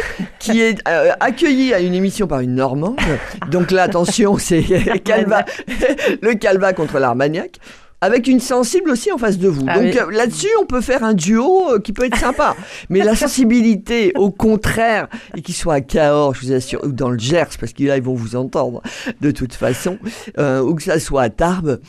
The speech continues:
Speaker 2: euh, vous savez, faut, ils vont se retrouver dans tout ce que vous dites. Et c'est très touchant ce que vous dites, ça veut dire que là, vous êtes à l'aise.
Speaker 1: Ouais.
Speaker 2: Et alors, justement, cette odeur intrigante de toute cette, euh, effectivement, euh, enfance, adolescence, aujourd'hui,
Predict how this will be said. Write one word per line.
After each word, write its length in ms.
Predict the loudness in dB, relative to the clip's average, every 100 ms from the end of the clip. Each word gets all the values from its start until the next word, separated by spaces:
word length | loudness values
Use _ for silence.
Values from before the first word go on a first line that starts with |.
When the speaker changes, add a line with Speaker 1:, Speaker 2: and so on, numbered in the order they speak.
| -20 -20 -6
Speaker 2:
euh, 180 | -2 0
vous 120 | -2
savez, 260 | 0 0 0
faut, 200 | -2 -14 -12
ils 120 | -6
vont 100 | -4
se 140 | -4 -6
retrouver 640 | -8 -6 -4 -2 0 -2
dans 160 | -2 -8
tout 160 | -8 -16
ce 120 | -10
que 80 | -10
vous 180 | -6 -6
dites. 400 | -4 -6 -6 -8
Et 60 | -4
c'est 160 | -4
très 260 | -4 -2 -2
touchant 360 | -4 -6 -4 -2
ce 80 |
que 60 | -2
vous 100 | -4
dites, 160 | -6 -10
ça 200 | -6 -4
veut 80 |
dire 200 | -2 -2
que 100 | 0
là, 140 | 0 0
vous 180 | 0 -2
êtes 120 | 0
à 80 | 2
l'aise. 420 | 4 2 -2 -8 -12 -18 -8
Speaker 1:
Ouais. 160 | -8 -8 -4
Speaker 2:
Et 60 | 2
alors, 180 | 2 0
justement, 440 | -2 -2 0 0
cette 240 | -2 -2
odeur 320 | 0 2 0 0
intrigante 800 | -2 -4 -6 0 2 2 -2 -8 -6
de 100 | -8
toute 240 | -8 -10 -2
cette, 300 | -2 0 -2
euh, 100 | -2 -6 -14
effectivement, 720 | -12 -10 -12 -10 -10 -2 -2
euh, 60 | -2 -6 -18 -10
enfance, 720 | -8 -6 -2 -2 -2 -8 -14 _ _ _ -6
adolescence, 880 | -4 -2 -2 -2 -2 -6 -6 -8
aujourd'hui, 800 | -6 -2 0 0 0 2 4 2